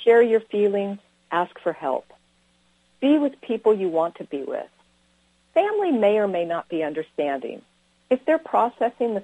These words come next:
same loss, they may feel differently or be in a different emotional place. Again, there's no wrong way to grieve.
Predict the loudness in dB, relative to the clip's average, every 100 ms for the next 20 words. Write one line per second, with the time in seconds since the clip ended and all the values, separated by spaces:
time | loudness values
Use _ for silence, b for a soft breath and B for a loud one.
0 | -4 -4 -2 0 0 -4 _ _ _ _
1 | 2 4 2 2 4 4 0 -4 -4 -2
2 | 0 0 0 -4 -4 -4 -6 -6 -10 -6
3 | -6 -6 -8 -12 -10 -8 -8 -12 _ _
4 | _ _ _ _ -4 -2 0 0 0 0
5 | 2 2 0 0 0 0 -4 -4 -4 -4